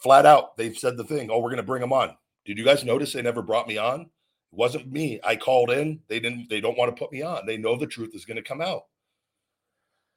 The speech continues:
I don't know what else to tell you guys. What else do you want? Like, it, it's, that's, it's not true.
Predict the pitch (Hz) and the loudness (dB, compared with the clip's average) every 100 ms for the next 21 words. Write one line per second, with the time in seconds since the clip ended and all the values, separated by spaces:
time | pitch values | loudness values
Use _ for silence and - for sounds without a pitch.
0 | _ 107 131 131 135 135 - - 151 156 | _ 0 0 0 2 0 -2 -4 0 0
1 | 123 98 - - - - - - _ _ | 0 -2 -4 -10 -12 -16 -20 -20 _ _
2 | _ _ _ _ _ _ _ _ _ _ | _ _ _ _ _ _ _ _ _ _
3 | _ _ _ _ _ _ _ _ _ 95 | _ _ _ _ _ _ _ _ _ -4
4 | 117 135 - 131 131 143 143 - _ - | 0 0 -2 -8 -6 -4 -6 -10 _ -6
5 | 104 98 98 110 104 - - 110 120 - | -6 -4 -10 -10 -10 -10 -6 -4 -4 -8
6 | - - 123 117 123 156 170 98 | -16 -16 -4 -4 -2 -4 -4 -4